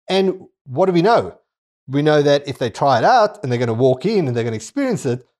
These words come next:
then yeah, they're gonna, that person that was skeptical or was looking has now completely changed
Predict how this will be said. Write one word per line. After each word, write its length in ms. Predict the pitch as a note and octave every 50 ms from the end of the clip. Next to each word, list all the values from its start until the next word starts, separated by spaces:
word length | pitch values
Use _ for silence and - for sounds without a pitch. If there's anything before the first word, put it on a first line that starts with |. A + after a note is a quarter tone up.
| _ _ _ _ -
then 160 | A3+ A#3 A3+
yeah, 220 | A3+ C4+ C4 A3
they're 140 | D3 C#3+ D#3+
gonna, 380 | D#3 F#3+ F#3 F3 E3 C#3+ C#3 - - _ -
that 300 | C#3+ G3 G3+ G3+ - -
person 540 | A3+ A3 G#3 G#3+ G3+ F#3 F3 F3 E3 - -
that 280 | C#3+ C3+ C#3+ E3+ D#3+ - C3+
was 260 | C3 E3 F3 D#3+ -
skeptical 580 | - - G3+ F#3 F#3 F#3+ G#3 E3+ - A3 G#3+ F3+
or 180 | C#3 C#3 C3
was 320 | B2+ C3+ C#3+ C#3+ C3+ A2+ A#2
looking 460 | C3+ G3 G3 - C#3+ B2+ B2+ B2 - _ _ _ _
has 120 | - D#3+ D3
now 100 | G3 F#3+
completely 680 | F#3 - F#3+ E3 - - F#3+ A3 C4 C#4+ C#4 A#3+ E3 B2+
changed 520 | - - F#3+ G#3 D3+ G2 F#2 A#2+ - _